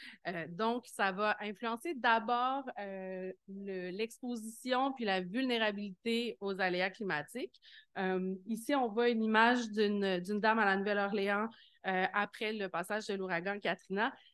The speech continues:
Les quartiers qui ont été les plus dévastés pendant cette, euh, cet événement-là,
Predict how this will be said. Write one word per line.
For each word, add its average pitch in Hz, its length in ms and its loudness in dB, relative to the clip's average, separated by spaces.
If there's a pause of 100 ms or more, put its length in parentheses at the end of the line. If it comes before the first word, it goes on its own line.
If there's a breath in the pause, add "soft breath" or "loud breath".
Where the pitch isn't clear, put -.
(140)
Les 202 120 0
quartiers 214 440 0
qui 285 80 -2
ont 233 120 2
été 240 300 -2
les 220 180 0
plus 226 380 0
dévastés 214 920 0
pendant 190 360 -4
cette, 190 400 -8
euh, 180 320 -2
cet 185 200 -8
événement-là, 180 680 0